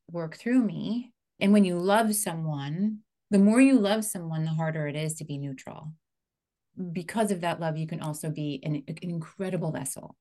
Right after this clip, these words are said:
That's, again, that duality of understanding the difference and the nuances of the difference of, like, being the instrument and living in ease and the flow of the universe and your soul path and your soul journey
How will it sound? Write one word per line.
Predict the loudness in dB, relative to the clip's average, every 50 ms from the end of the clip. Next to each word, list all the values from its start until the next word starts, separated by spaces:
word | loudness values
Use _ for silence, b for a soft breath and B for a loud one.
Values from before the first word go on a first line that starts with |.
| _ _ -4
That's, | 0 0 2 2 4
again, | 6 8 8 8 8 8 4 2
that | 0 0 0 0
duality | 0 0 2 2 2 2 2 0 0 0
of | 0 0 -2 -4
understanding | -4 -6 -4 -4 -4 -4 -2 0 2 2 4 4 4 2
the | 2 0
difference | -2 -2 -4 -2 -2 -2 -2 -2 -2
and | 0 0
the | 0
nuances | 2 2 2 2 0 0 -2 -2 -4 -4 -4 -4
of | -2 -2
the | 0
difference | 2 4 4 4 4 2 2 2 2 0 -2
of, | -2 -2 0
like, | 0 0 0 0 -2
being | -2 0 0 2 4
the | 6 8 10
instrument | 10 8 8 6 4 2 2 2 2 2 0 -2 -4 -6 -6 -8 -10 -10 -8 -4
and | -2 0 0
living | 2 0 0 2 2
in | 2 2
ease | 0 0 -2 -2 -2
and | -2 -4
the | -2
flow | -2 -2 -2 -2
of | 0
the | 2 4
universe | 6 8 8 8 6 6 2 2 0 -2 -2 -6 -6 -4
and | -2 -2
your | -2 -2
soul | 0 2 4 6 6 4 4
path | 2 0 2 2 2 0 -2
and | -4 -8 -8
your | -8
soul | -6 -2 2 2 4 4 2
journey | 0 0 -2 -2 -4 -4 -4 -4 -6 -6